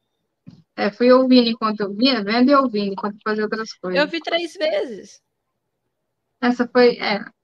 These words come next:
Speaker 1: eu vi duas vezes e meia, né? Porque eu perdi uma parte da primeira.
Speaker 2: Uhum. Mas,
Speaker 1: <laughs>
Speaker 2: ó, tá bem bom. Tá, tá bem legal essa cena da, da Claire.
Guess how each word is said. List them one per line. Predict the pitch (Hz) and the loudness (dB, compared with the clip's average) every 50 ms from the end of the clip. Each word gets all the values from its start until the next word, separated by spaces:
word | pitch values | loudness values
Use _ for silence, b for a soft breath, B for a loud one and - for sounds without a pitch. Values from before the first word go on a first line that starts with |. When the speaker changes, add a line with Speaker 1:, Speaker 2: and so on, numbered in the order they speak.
| _ _ _ | _ _ _
Speaker 1:
eu | - 247 247 | -2 0 2
vi | 254 302 302 269 | 4 4 4 4
duas | 330 359 339 302 | 2 2 0 0
vezes | 320 349 381 381 370 339 | 2 6 6 8 8 8
e | |
meia, | 262 214 190 185 185 185 | 6 4 4 2 0 0
né? | 190 202 202 | 0 -2 -2
Porque | 208 - 233 | -4 -6 -4
eu | 254 | 0
perdi | - 254 262 247 254 | 2 2 4 6 4
uma | 247 233 | 4 4
parte | 240 - 220 208 202 208 | 2 2 0 0 -2 -2
da | 202 208 | -4 -6
primeira. | 208 208 208 208 208 208 214 - _ _ _ _ _ _ _ _ _ _ _ _ _ _ _ _ _ _ _ - | -8 -6 -6 -4 -4 -6 -6 -10 _ _ _ _ _ _ _ _ _ _ _ _ _ _ _ _ _ _ _ -14
Speaker 2:
Uhum. | 220 220 220 254 262 226 202 220 233 _ _ _ _ _ _ _ _ _ _ _ _ _ | -12 -10 -8 -8 -8 -10 -12 -14 -16 _ _ _ _ _ _ _ _ _ _ _ _ _
Mas, | - 269 285 285 254 | -2 0 0 0 2
Speaker 1:
<laughs> | 226 | 2
Speaker 2:
ó, | 247 247 233 202 147 - - _ _ _ _ _ _ | 2 2 2 0 -2 -4 -10 _ _ _ _ _ _
tá | - 220 214 | -4 -4 -4
bem | 202 190 208 226 247 285 320 | -2 -4 -8 -6 -6 -8 -6
bom. | 294 233 196 196 214 285 349 _ _ _ _ _ _ _ _ _ _ _ _ | -6 -4 -4 -4 -6 -10 -14 _ _ _ _ _ _ _ _ _ _ _ _
Tá, | - 196 185 185 180 185 | -8 -6 -4 -4 -6 -6
tá | 185 - - 175 | -6 -6 -6 -6
bem | 185 202 214 | -6 -6 -6
legal | 233 277 277 247 214 | -6 -6 -6 -6 -6
essa | 214 - 214 | -8 -10 -14
cena | 202 - - 196 190 196 240 330 _ _ _ _ _ _ _ _ _ | -14 -12 -12 -10 -10 -10 -12 -16 _ _ _ _ _ _ _ _ _
da, | - - 180 180 185 185 185 180 175 175 170 170 170 170 175 175 185 208 - _ _ _ _ _ _ _ | -20 -14 -10 -8 -6 -6 -4 -4 -6 -6 -6 -6 -6 -8 -10 -12 -16 -20 -20 _ _ _ _ _ _ _
da | - 185 208 | -10 -10 -10
Claire. | - - 202 190 226 247 | -8 -6 -6 -6 -6 -6